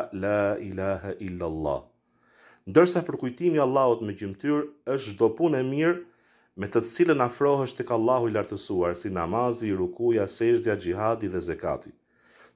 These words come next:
Të gjitha këto janë pjesë e përkujtimit të Allahut të lartësuar. Në përkujtimet që thuhen me gjuhë, si leximi i Kuranit, tesbihu, tahmidi, tehlili dhe përkujtimet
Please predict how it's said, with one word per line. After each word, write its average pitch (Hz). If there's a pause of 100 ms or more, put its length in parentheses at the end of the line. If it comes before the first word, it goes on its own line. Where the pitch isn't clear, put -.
(120)
Të -
gjitha 113
këto 147
janë 107
pjesë 147
e 113
përkujtimit 110
të 107
Allahut 98
të 92
lartësuar. 78 (800)
Në 107
përkujtimet 175
që 120
thuhen 123
me 95
gjuhë, 95 (460)
si -
leximi 117
i 120
Kuranit, 92 (240)
tesbihu, 95 (260)
tahmidi, 98 (500)
tehlili 98 (420)
dhe 104
përkujtimet 113